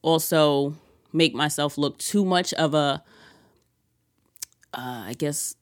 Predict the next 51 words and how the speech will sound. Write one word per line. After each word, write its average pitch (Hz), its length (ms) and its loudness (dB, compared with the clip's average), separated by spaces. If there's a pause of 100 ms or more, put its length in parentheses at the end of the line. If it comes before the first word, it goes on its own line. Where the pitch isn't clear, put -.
you 175 140 -6
know, 175 80 4
how 156 100 6
some, 165 340 2
t-, - 140 -4 (100)
I, 165 300 -12
I 180 40 -10
don't, 208 240 -8
oh, 165 500 -2
I'm 147 220 -2
trying 226 200 2
to 214 60 2
find 190 220 4
the 165 60 6
words 160 300 6
here 139 120 2
so 143 140 0
that, 135 160 0
'cause 160 120 -2
I 147 80 2
have 190 300 2
the 180 160 4
idea 151 480 6
in 135 60 2
my 131 140 2
head 131 220 -2
and 131 120 -4
I'm 139 80 -2
trying 151 220 2
to 139 60 4
<laughs> 202 140 6
make 147 80 6
sure 151 180 2
that 135 140 0
it 139 80 0
comes 139 300 -4
out 135 260 0
adequately. 135 520 -4 (760)
You 202 80 2
know, 208 140 6
some 190 200 2
people 180 320 2
try 160 480 2
to 147 680 2
be 156 240 4
so 151 880 4 (160)
compact 151 680 2
and 139 120 0
lightweight 143 520 0
that 135 160 -4
they 139 160 -2